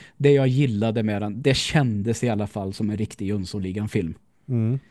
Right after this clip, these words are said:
Speaker 1: Eh, och han, eh, Johan Rabaeus, eh, perfekt som, eh, Wallenberg.
Speaker 2: Mm.
Speaker 1: Jag tycker också att alla var faktiskt, eh,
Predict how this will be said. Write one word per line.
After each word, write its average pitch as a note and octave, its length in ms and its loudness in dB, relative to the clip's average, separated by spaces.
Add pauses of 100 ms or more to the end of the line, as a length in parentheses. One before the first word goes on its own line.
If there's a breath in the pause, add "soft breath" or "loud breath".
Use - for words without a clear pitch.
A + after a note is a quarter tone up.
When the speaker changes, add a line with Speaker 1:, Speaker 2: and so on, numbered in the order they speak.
(400 soft breath)
Speaker 1:
Eh, G#2+ 720 2
och B2 160 2
han, A2 360 2
eh, G#2+ 160 0
Johan A2+ 440 2
Rabaeus, A#2+ 800 0 (140)
eh, A2+ 280 2
perfekt - 720 -2
som, B2 420 0
eh, A#2 140 0
Wallenberg. A#2+ 640 2 (720)
Speaker 2:
Mm. A2+ 240 -2
Speaker 1:
Jag B2 100 -4
tycker C3+ 280 2
också A#2+ 180 -2
att - 200 -6
alla C3+ 380 2
var B2+ 220 -2
faktiskt, - 540 -6
eh, A2 380 -2